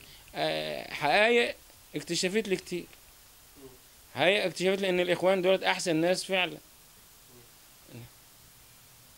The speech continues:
شفت ان اللي، اللي بيحصل ده كله والناس اللي ماتت عشان خاطر واحد، آه، بي-، بي-، عايز يحقق الحلم اللي هو حلمه،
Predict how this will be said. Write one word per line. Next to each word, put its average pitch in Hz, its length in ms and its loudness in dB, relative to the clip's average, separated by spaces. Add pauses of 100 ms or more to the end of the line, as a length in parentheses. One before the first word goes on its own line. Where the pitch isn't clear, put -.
(580)
شفت 202 320 4
ان 170 220 2
اللي، 170 480 2
اللي 156 140 -2
بيحصل 202 400 4
ده 180 80 4
كله 196 260 0
والناس 196 280 2
اللي 175 140 2
ماتت 190 360 2 (440)
عشان 170 240 0
خاطر 202 300 2
واحد، 208 480 6 (840)
آه، 156 840 0
بي-، 165 300 4
بي-، 165 160 0
عايز 185 240 4
يحقق 202 280 4
الحلم 226 320 4
اللي 196 140 4
هو 196 100 6
حلمه، 170 220 -2